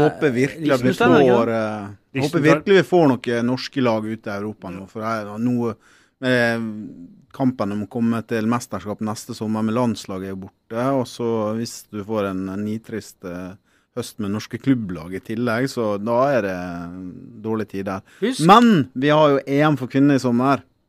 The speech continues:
Speaker 1: det er, som vi skal ha en egen podcast på. Men vi kan jo si litt om det da, og det er jo i hvert fall ingen tvil om at der har Norge muligheter til å hevde seg veldig bra.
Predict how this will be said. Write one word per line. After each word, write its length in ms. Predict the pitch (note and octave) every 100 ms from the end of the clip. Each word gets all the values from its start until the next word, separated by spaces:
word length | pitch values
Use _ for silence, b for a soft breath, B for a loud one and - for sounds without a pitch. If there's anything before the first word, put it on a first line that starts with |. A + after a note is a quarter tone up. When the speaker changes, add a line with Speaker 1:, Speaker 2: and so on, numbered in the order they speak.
| _ _
Speaker 1:
det 300 | A2+ A#2+ D#3+
er, 300 | F#3+ F#3 C3+ C3
som 240 | - C#3+ C3
vi 80 | C3
skal 160 | C#3
ha 60 | C3
en 60 | A#2+
egen 160 | C3 A#2
podcast 540 | B2 G#2+ - F#2+ -
på. 160 | D#3+ D#3 b b b b -
Men 80 |
vi 60 | C#3+
kan 160 | E3+ D3
jo 20 |
si 180 | - F3+
litt 420 | F3 F3 - _ C#3
om 100 | D3+
det 140 | F3+
da, 100 | A#3 F3+ D3+
og 160 | D3
det 160 | C#3+ F3 G3
er 240 | G#3+ F3
jo 120 | D#3+ D3
i 60 |
hvert 180 | D3+ -
fall 200 | - B2
ingen 160 | C#3 C#3+
tvil 260 | C#3 C#3+ B2
om 120 | A2+
at 100 | A2
der 260 | A#2+ C#3 A#2
har 180 | C3 C3
Norge 460 | A2 A#2 A2+ A2 G2
muligheter 640 | G2+ A2+ A#2+ A#2+ - E2+
til 120 | G2
å 140 | F#2+ F#2+ F2+
hevde 320 | F2+ G#2 A2 A2
seg 160 | G2+
veldig 240 | F#2+ F#2+ F#2
bra. 160 | D#2+